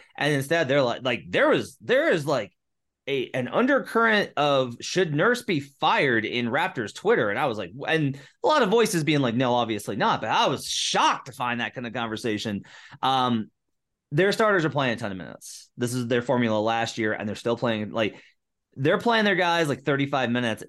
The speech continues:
to lose to the Magic. That's pretty rough, and it, it looks a little bit like they're starting to get a little gassed.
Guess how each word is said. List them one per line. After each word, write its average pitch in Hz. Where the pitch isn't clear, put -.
to 135
lose 110
to 107
the 95
Magic. 90
That's 113
pretty 123
rough, 104
and 117
it, 113
it 120
looks 214
a 202
little 180
bit 139
like 127
they're 127
starting 143
to 123
get 123
a 117
little 113
gassed. 92